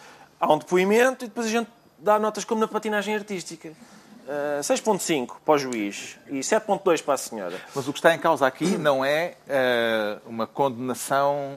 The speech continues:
Speaker 1: Eu sei que não é uma
Speaker 2: em tribunal.
Speaker 1: condenação ju-,
Speaker 2: É
Speaker 1: sim, judicial.
Speaker 2: saber
Speaker 1: É impedir,
Speaker 2: se
Speaker 1: sim,
Speaker 2: aquele
Speaker 1: que ele vá
Speaker 2: juiz tem ou não condições
Speaker 1: Sem dúvida.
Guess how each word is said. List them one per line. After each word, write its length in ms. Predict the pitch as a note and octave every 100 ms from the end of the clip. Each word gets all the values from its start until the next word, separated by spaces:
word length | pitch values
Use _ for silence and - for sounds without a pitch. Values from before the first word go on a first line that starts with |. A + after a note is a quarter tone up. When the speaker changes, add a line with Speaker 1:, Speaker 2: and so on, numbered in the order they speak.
| - -
Speaker 1:
Eu 100 | F3+
sei 180 | A#3+
que 80 | A#3+
não 100 | A3
é 20 |
uma 80 | G#3+
Speaker 2:
em 40 | -
tribunal. 540 | D3 C#3 C3+ A2+ G2
Speaker 1:
condenação 360 | - D3 G3+ G3+
ju-, 60 | F3
Speaker 2:
É 400 | D#3+ D#3 B2 A#2
Speaker 1:
sim, 60 |
judicial. 720 | C#3 E3+ E3 C3+ D3 A#2 A2 B2
Speaker 2:
saber 400 | B2 C#3+ D#3 D#3
Speaker 1:
É 20 |
impedir, 640 | E3 E3 G3+ F#3 D#3 C3
Speaker 2:
se 80 | A#2+
Speaker 1:
sim, 260 | F3 C#3 A2
Speaker 2:
aquele 140 | -
Speaker 1:
que 160 | - D3
ele 100 | C3+
vá 260 | A#2+ C#3+ C#3
Speaker 2:
juiz 280 | E3+ F#3+ -
tem 260 | E3+ E3
ou 80 | C3+
não 220 | C3+ C3+
condições 600 | - E3+ D3 D3 - D#3 F3
Speaker 1:
Sem 120 | F3
dúvida. 460 | F3+ E3 B2+ G2